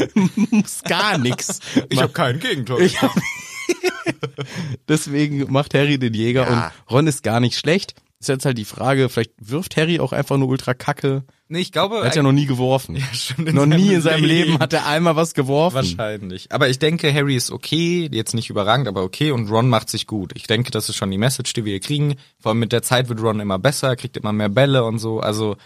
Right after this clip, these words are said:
Speaker 2: ich glaube, Ron ist an sich schon nicht schlecht im Quidditch
Speaker 1: Mhm.
Speaker 2: Torhüten. Und das ist aber ja nur ihr,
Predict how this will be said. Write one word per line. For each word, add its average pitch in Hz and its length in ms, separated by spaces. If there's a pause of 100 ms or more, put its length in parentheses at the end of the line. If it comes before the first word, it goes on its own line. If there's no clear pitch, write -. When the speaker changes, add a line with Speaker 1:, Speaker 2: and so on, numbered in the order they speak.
(180)
Speaker 2:
ich - 140
glaube, 135 300
Ron 120 260
ist 117 120
an 101 120
sich 123 200
schon 107 160
nicht 107 160
schlecht - 320
im 107 200
Quidditch - 540 (100)
Speaker 1:
Mhm. 98 300
Speaker 2:
Torhüten. 95 640 (540)
Und 131 120
das 131 120
ist 135 100
aber 117 180
ja 113 80
nur 107 160
ihr, 98 420